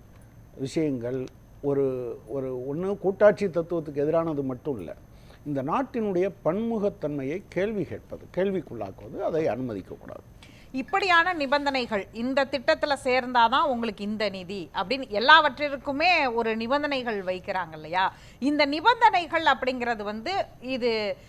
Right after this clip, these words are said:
Speaker 2: எப்படி, நீங்க ஏற்கனவே குறிப்பிட்டது மாதிரியான இந்த கூட்டாட்சி அப்படிங்கிற இடத்துல அது என்னென்ன மாதிரியான சிக்கல்களை எதிர்கொள்ள வைக்குது?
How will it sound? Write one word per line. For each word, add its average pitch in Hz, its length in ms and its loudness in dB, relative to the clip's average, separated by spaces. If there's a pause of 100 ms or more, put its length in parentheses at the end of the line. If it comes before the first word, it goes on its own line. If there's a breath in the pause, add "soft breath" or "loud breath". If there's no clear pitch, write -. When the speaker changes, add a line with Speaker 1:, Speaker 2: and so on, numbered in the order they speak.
(140 loud breath)
Speaker 2:
எப்படி, 262 440 6
நீங்க 277 240 0
ஏற்கனவே 349 440 4
குறிப்பிட்டது 302 600 0
மாதிரியான 262 600 4
இந்த 269 140 -2
கூட்டாட்சி 370 800 4
அப்படிங்கிற 254 680 0
இடத்துல 294 220 0
அது 254 220 2
என்னென்ன 311 360 2
மாதிரியான 262 580 2
சிக்கல்களை 233 680 -2
எதிர்கொள்ள 196 420 -4
வைக்குது? 151 380 -16